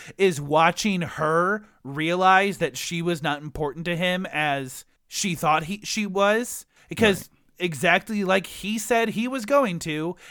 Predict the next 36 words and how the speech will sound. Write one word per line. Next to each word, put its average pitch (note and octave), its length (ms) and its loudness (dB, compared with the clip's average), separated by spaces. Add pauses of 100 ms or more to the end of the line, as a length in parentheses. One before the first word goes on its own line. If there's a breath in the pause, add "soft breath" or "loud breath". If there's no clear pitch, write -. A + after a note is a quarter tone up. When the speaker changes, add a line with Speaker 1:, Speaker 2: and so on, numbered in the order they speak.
(120 loud breath)
Speaker 1:
he G3 240 -4
turned F#3 460 -4
his G3+ 200 -2
back G#3 300 2
on E3 180 0
her D3+ 280 -2
and B2+ 400 -8
ran E3+ 240 0
away. C#3 540 -4 (680 soft breath)
And E3+ 380 0
the F#3+ 260 4
last G#3 380 4
s-, - 380 -8 (140)
sequence G3 540 -4
of D3+ 120 0
this D3 200 -6
movie E3 400 -2
is D3 280 -4
this, D3 360 -6 (340 loud breath)
I'm F4+ 260 6
gonna D#4 200 0
say, C4+ 480 2
incredibly D#4 960 2
drawn G#3 420 0
out F#3 280 0
foot G3+ 320 -6
chase C#3 560 -10 (260 loud breath)
Speaker 2:
To - 100 -2
be G#3 60 2
Speaker 1:
between F#3+ 320 -2
Al F3+ 280 4
Pacino E3 520 0
and D3 80 -4
Robert C#3+ 340 -2
De C#3 100 -8
Niro. A2 440 -10